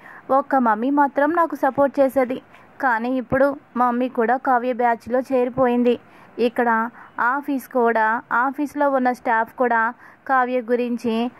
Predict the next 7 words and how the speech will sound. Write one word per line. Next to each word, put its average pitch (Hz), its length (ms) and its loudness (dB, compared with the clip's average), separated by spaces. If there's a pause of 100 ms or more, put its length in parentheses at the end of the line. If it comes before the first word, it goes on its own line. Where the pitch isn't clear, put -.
(220)
ఇంతలా 254 760 2 (300)
ఎదురు 269 280 2
చూస్తున్నారు" 277 640 0 (400)
అని 302 180 -2 (100)
చెప్పి 311 280 -2
అనుకుంటూ 262 460 2
ఉంటాడు. 262 460 2